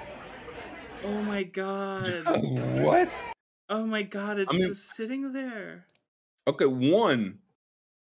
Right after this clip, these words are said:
Speaker 2: I mean, the dining hall, that's bad. You know what I mean? Like, uh,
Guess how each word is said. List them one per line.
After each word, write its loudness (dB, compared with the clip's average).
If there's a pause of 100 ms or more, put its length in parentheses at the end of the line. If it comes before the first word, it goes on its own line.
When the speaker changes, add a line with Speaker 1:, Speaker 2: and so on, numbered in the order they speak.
(140)
Speaker 2:
I 2
mean, 6
the 4
dining 2
hall, -2
that's 2
bad. -2
You 2
know 6
what 8
I 6
mean? 4
Like, 0
uh, 2